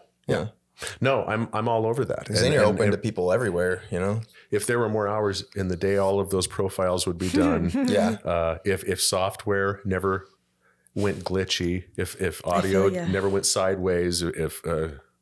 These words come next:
Speaker 2: I don't know, man. And then I just figured out, I was telling you, uh, for several shows, it'd be going along and then all of a sudden it gets really bright and then it gets really dark, the video on the
Speaker 3: Hmm.
Speaker 2: podcast, and it gets really bright. And I, and I,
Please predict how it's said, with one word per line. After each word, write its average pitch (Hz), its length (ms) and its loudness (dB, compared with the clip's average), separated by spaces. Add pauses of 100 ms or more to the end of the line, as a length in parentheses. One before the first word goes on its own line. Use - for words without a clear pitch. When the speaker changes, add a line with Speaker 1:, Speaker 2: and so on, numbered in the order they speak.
(120)
Speaker 2:
I 92 120 -2
don't 85 120 -2
know, 80 140 -2
man. 71 320 -4 (720)
And 98 140 -2
then 110 120 0
I 104 100 0
just 98 220 -2
figured 92 320 -2
out, 92 180 0
I 98 80 -2
was 92 140 -2
telling 98 360 -2
you, 98 280 0
uh, 82 300 -2 (1080)
for 90 300 -4
several 98 680 0
shows, 87 680 2 (320)
it'd 85 120 -6
be 87 100 -4
going 87 300 0
along 85 340 0
and 85 80 0
then 85 60 0
all - 40 -2
of 82 40 -6
a - 20 -2
sudden 90 140 -2
it 87 40 -2
gets 80 140 -2
really 80 140 -4
bright 71 520 -4 (800)
and - 100 -4
then 78 60 -2
it 78 80 -6
gets - 140 -8
really 73 160 -4
dark, - 500 -6 (260)
the - 60 -4
video - 440 -6 (120)
on - 120 -8
the 247 260 -2
Speaker 3:
Hmm. - 80 -8
Speaker 2:
podcast, - 240 -8
and 78 120 -4
it 80 60 -4
gets - 160 -8
really 62 100 -8
bright. 64 240 -10 (500)
And 90 180 -2
I, 87 140 -2 (280)
and 95 120 -2
I, 92 120 -2